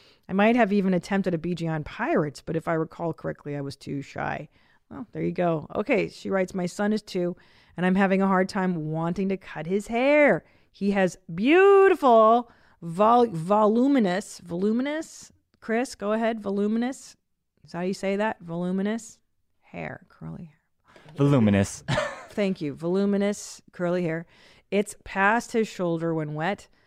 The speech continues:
Speaker 1: My boyfriend hates when people automatically assume he's a girl. I suggested we cut it before summer, but I honestly don't want to. I do not know what to do, Mariana. Well, listen, first of all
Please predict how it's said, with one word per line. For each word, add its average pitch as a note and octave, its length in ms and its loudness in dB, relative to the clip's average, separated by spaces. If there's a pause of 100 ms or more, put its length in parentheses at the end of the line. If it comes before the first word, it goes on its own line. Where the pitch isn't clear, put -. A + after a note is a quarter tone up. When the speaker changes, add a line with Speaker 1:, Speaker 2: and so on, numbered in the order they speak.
(140)
Speaker 1:
My F#3+ 120 -2
boyfriend G3+ 460 2
hates G3+ 200 -4
when F#3+ 100 -4
people F3 300 -8
automatically F3+ 500 -4
assume E3 300 -6
he's E3 200 -4
a F#3+ 140 0
girl. F#3+ 680 -2 (260)
I F3 140 -2
suggested F#3 480 -4
we F#3+ 80 -6
cut F3 240 -6
it - 80 -8
before D#3+ 260 -8
summer, F3+ 460 -4
but F3 120 -6
I F3+ 140 -2
honestly E3+ 380 -8
don't G3 200 -6
want G3+ 240 -6
to. E3 200 -8
I E3 80 -6
do D3+ 280 -8
not E3 240 -8
know D#3 200 -10
what D#3 220 -10
to F3 80 -12
do, A3+ 340 -6
Mariana. E3+ 580 -8
Well, G#3 220 -4
listen, A#3 500 -4 (920)
first A#3+ 260 -2
of G#3+ 80 -4
all G3 460 2